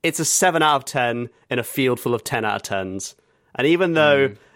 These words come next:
Speaker 1: everyone in the band except for Paul fucking hated recording this song, <laughs> it has well over forty-five million streams on Spotify alone. So, I mean, it's got, it's not that bad. And I think it's all right. It's just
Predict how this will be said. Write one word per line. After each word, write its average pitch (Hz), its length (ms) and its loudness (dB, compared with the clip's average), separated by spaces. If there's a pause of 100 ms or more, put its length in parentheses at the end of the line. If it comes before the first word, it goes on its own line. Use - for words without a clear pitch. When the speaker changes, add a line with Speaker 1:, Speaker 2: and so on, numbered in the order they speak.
(140)
Speaker 1:
everyone 180 380 4
in 165 80 2
the 147 60 2
band 135 460 2
except 127 340 -4
for 127 80 -2
Paul 117 360 -2
fucking 135 460 -2
hated 127 460 -6
recording 139 480 -2
this 120 260 -4
song, - 240 -4 (580)
<laughs> - 360 -20 (480)
it 160 140 0
has 151 300 2
well 151 180 2
over 139 200 2
forty-five 131 760 0
million 113 500 0
streams 107 420 -4
on 101 80 -4
Spotify 104 520 -4
alone. 123 420 0 (500)
So, 120 280 0
I 117 80 0
mean, 113 200 0
it's 117 240 -4
got, - 220 -2
it's - 220 -6
not 127 180 0
that 107 240 -2
bad. 95 400 -4
And 139 140 0
I 165 80 2
think 98 240 -6
it's - 160 -10
all 101 80 -4
right. 90 260 -4
It's - 180 -8
just - 480 -12